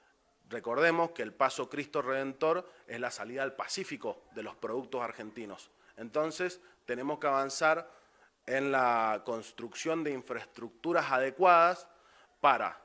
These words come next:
tanto los transportistas, que quedan varados en la frontera y no tienen un lugar,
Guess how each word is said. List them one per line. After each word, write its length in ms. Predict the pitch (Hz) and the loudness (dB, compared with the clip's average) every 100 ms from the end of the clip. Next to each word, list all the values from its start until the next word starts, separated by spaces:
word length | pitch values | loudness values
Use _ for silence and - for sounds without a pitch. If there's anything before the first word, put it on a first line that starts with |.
| _ _ _ | _ _ _
tanto 520 | 143 127 110 101 85 - | 2 2 -2 -8 -8 -16
los 240 | 107 98 - | -14 -14 0
transportistas, 840 | 151 175 180 175 208 - 180 180 - - _ - | 2 2 0 -2 -6 -4 -4 -4 -16 -20 _ -10
que 280 | 123 120 - | -6 -6 -6
quedan 280 | 127 131 135 | -2 -2 2
varados 600 | 123 165 180 160 160 - - | 6 10 10 8 -2 -12 -12
en 80 | 117 | -8
la 100 | 113 | -6
frontera 640 | 123 131 135 180 170 175 - | -6 -6 0 2 4 2 0
y 80 | 117 | -10
no 120 | 113 | -8
tienen 300 | 131 135 135 | -6 -4 -4
un 160 | 139 | -4
lugar, 500 | 131 139 147 156 - | 0 4 6 4 0